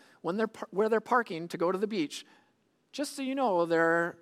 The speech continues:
there's some potential here for some quick storms to blow up." So this is a known fact. And so the disciples in the midst of this storm are freaking out, and you can understand why. It's scary, something that they would have been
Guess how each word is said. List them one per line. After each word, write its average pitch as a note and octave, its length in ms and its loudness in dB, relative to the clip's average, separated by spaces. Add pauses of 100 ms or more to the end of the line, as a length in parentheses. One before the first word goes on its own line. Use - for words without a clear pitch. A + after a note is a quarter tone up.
there's F#3 180 -2
some G#3 140 -8
potential A3 560 -2
here F#3+ 400 0
for E3+ 500 0
some E3 180 -10
quick - 240 -4
storms G3 460 -2
to - 80 -12
blow C3+ 240 2
up." F2+ 220 0 (580)
So D#3+ 160 -4
this G3+ 220 0
is G#3+ 100 -4
a A3+ 60 2
known F#3 320 -2
fact. - 500 0 (2000)
And A3 140 -2
so B3 180 4
the A#3+ 120 2
disciples B3 680 6
in B3+ 120 0
the B3 40 2
midst C4 260 2
of C4 80 -4
this A#3+ 140 4
storm G#3 540 4
are F#3 260 6
freaking A3 460 -4
out, A3 240 4
and F3 100 -4
you F#3 80 -4
can F#3 140 -4
understand D#3+ 500 -4
why. E3+ 400 0 (480)
It's - 180 -6
scary, G3 520 -2 (540)
something D#3 360 -6
that D3+ 140 -6
they C#3 100 -2
would C3+ 160 -4
have B2 60 -8
been B2+ 180 -6